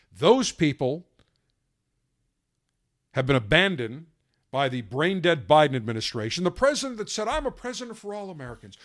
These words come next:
We gotta come together," but yet can't visit East Palestine, Ohio. It is truly repulsive.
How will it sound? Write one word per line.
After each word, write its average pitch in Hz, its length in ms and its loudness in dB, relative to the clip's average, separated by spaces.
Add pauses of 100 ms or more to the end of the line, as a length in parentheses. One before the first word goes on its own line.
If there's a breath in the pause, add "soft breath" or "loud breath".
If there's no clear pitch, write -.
We 277 100 -10
gotta 262 160 -6
come 233 240 -14
together," 190 540 -8 (280 soft breath)
but 151 140 -4
yet 180 380 2
can't 170 280 2 (120)
visit 147 500 -4
East 147 280 -10
Palestine, 131 720 -6
Ohio. 104 520 -14 (1080)
It 135 120 -4
is 127 460 -4
truly 190 500 -4
repulsive. 139 840 -10